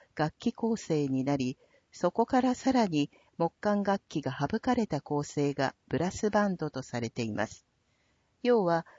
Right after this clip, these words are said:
ブラスバンドは金管楽器と打楽器で構成されているのですが、近頃ではきっちりとしたその構成を求めるより、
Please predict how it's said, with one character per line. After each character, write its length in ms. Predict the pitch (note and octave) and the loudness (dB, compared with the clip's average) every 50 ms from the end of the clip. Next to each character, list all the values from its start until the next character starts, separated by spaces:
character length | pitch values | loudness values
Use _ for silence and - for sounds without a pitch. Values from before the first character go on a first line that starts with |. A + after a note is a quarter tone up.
| _ _ _ | _ _ _
ブ 100 | - F3+ | 2 4
ラ 120 | G#3 A#3 | 4 4
ス 180 | - - C#4 C4+ | 4 2 4 6
バ 140 | C4+ C4+ B3+ | 8 8 8
ン 100 | A#3 F3+ | 6 6
ド 120 | E3+ D#3+ | 4 4
は 200 | D3 C#3 C#3 - - - _ _ _ - | 4 4 2 0 -6 -16 _ _ _ -2
金 220 | - G#3+ A#3 C4 | 2 4 4 4
管 280 | - - B3+ B3 A#3+ A#3 | 4 4 4 6 6 6
楽 200 | A#3+ A#3+ A#3 - _ | 4 2 0 -2 _
器 120 | - - | -20 -8
と 240 | - C#3 C3 B2 - _ _ | -4 -2 -2 -2 -4 _ _
打 120 | - D3+ F3+ | 0 0 0
楽 200 | G#3+ A#3 C4+ - _ | 0 0 -2 -4 _
器 140 | - G#3 F#3 | -4 0 0
で 120 | D3+ C#3+ | 0 -2
構 220 | - - E3+ E3+ F3 | -2 -2 -2 -2 -2
成 240 | - - E3+ E3+ | 0 0 0 0
さ 180 | F3 - F3 E3 | 0 0 -2 0
れ 100 | E3 E3+ | 0 0
て 140 | - - E3 | 0 0 0
い 100 | E3 D#3+ | 0 0
る 120 | F3 E3+ | 0 0
の 140 | D#3+ D3 C3 | 0 0 -2
で 100 | C3+ C3+ | -2 -4
す 140 | - - C3 | -6 -4 -2
が、 200 | C3+ C3 C3 - - - - _ _ _ _ | -2 -2 -2 -4 -8 -16 -20 _ _ _ _
近 260 | - - - F3+ F3 D3+ | -14 -4 0 0 0 2
頃 240 | D3+ D3 D3 C#3+ | 0 0 0 0
で 140 | C3 C3 C3 | 0 0 0
は 200 | C3 B2+ B2+ - - - _ _ _ _ _ | 2 0 -2 -4 -8 -16 _ _ _ _ _
き 100 | _ - | _ -20
っ 20 | - _ _ - | -20 _ _ -2
ち 140 | - C4+ | 0 2
り 120 | B3+ B3 - | 2 2 0
と 100 | - D3+ | -2 -4
し 160 | - - - | -6 -6 -4
た 200 | - B2+ - - - | -2 -2 -2 -4 -6
そ 180 | - - D3+ | -8 -6 -4
の 120 | D3+ F#3 G3+ | -4 -4 -4
構 240 | - - G#3+ G#3 G#3+ | -2 -2 -2 -2 -2
成 280 | - - G#3+ G#3 G3+ | -2 0 2 2 2
を 120 | G3+ G3 F#3+ | 2 2 0
求 280 | F#3 F#3 - G3+ G3+ | 0 -2 -2 0 0
め 140 | G3+ G3 G3 | 0 0 0
る 120 | F#3 E3+ | 0 0
よ 120 | D3 C#3+ C#3 | 0 2 2
り、 220 | C3 B2+ - - | 2 0 -2 -4